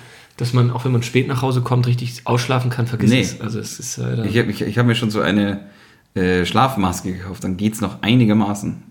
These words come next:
Speaker 2: Weil ich hab gemerkt, dass es hauptsächlich das Licht ist.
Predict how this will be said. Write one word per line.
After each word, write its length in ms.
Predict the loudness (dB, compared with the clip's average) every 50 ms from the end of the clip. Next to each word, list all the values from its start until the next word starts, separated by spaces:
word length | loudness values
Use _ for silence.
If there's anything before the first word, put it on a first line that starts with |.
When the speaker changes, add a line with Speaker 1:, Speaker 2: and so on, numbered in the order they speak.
| _
Speaker 2:
Weil 140 | -4 -2 -2
ich 100 | 0 0
hab 140 | -2 -2 0
gemerkt, 300 | 0 2 2 2 0 0
dass 100 | -4 -4
es 260 | -4 -10 -10 -6 0
hauptsächlich 540 | 0 0 0 0 0 -2 -2 -2 -2 -8 -8
das 160 | -8 -4 0
Licht 260 | 0 0 0 0 -6 -16
ist. 240 | -20 -20 -20 -20